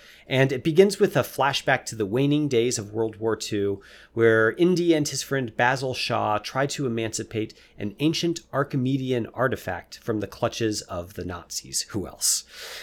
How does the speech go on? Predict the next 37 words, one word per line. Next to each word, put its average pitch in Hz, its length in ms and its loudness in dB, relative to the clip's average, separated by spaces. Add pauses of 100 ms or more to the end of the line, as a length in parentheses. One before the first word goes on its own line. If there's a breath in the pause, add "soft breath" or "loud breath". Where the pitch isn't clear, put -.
(300 loud breath)
After 160 280 4
they 147 180 8
are 135 100 6
more 143 160 8
or 135 60 8
less 127 180 2
successful, 185 520 2
we 131 100 4
move 156 220 6
forward 151 280 2
to 113 100 -10
the 110 60 -8
futuristic - 680 -8
year 143 240 -2
of 107 260 -6
nineteen 113 420 -2
sixty-nine, 110 840 -2
where 107 160 -4
Indiana 175 400 0
Jones 147 420 0
is 101 180 -8
a 104 60 -6
grumpy 147 480 2
old 143 280 -6
professor 123 640 -4 (280 soft breath)
on 127 160 2
the 131 60 4
verge 139 300 2
of 135 100 -6
retirement 107 540 -4 (200 soft breath)
who 127 100 -4
doesn't 147 300 2
understand 120 800 -4
the 110 100 -6
kids 98 360 -2
these 80 260 -6
days. - 680 2